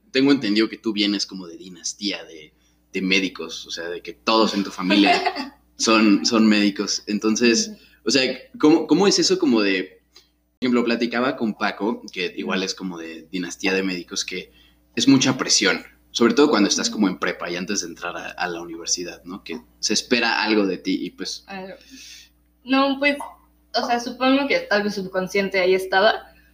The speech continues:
Speaker 2: pero, pero al revés era muy motivante, como que, como que toda la familia ya te está esperando. Eso lo de mi parte paterna de la familia,
Speaker 1: Ajá.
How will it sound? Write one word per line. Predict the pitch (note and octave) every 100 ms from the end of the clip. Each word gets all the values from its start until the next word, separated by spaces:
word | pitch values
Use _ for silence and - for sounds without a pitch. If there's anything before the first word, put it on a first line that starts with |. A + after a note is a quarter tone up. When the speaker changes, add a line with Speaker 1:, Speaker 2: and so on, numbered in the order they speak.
| _ _
Speaker 2:
pero, | F#3 G3+ G3+ G3 G3 F#3+ - G#3+
pero | G#3 G#3+
al | G3+
revés | G3+ A3 A3+
era | A3
muy | G#3+
motivante, | A3 A3 - - F3+ F#3 -
como | - -
que, | - _ _ _ _
como | G#3 G3
que | G3+
toda | - A3
la | G#3
familia | F#3+ F#3+ G3
ya | G3
te |
está | -
esperando. | F#3+ - F3+ F#3+ A3
Eso | B3 D4
lo | C4+
de |
mi | G3 F#3
parte | F3+ F3+ - F#3
paterna | - - F#3 G#3
de | A#3
la | A#3+
familia, | C4+ D4 F4
Speaker 1:
Ajá. | - G#2 -